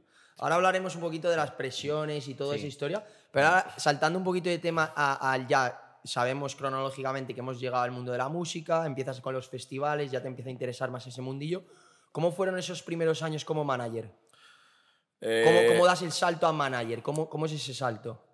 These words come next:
Speaker 3: Pues, a ver, hermano, tampoco, o sea, yo como que nunca lo busqué, ni yo nunca he querido ser manager, ni nada, pero,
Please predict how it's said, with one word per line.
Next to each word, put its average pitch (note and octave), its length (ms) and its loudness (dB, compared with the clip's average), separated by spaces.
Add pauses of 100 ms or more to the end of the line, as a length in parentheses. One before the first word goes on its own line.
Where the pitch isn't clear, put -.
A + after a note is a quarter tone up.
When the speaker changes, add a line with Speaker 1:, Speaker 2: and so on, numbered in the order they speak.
Speaker 3:
Pues, G2+ 400 2
a G2 100 2
ver, A2+ 120 6
hermano, C#3 220 6
tampoco, C3 320 4
o C3+ 40 4
sea, C3+ 120 4
yo C3+ 140 6
como D3 160 4
que C3 80 6
nunca C3 260 4
lo C3+ 80 10
busqué, B2 360 4
ni B2+ 100 2
yo A#2 100 4
nunca A#2+ 220 2
he - 20 4
querido A2 200 0
ser A2 140 -2
manager, A#2 460 4
ni G2+ 140 -2
nada, G#2+ 180 0
pero, G2+ 640 2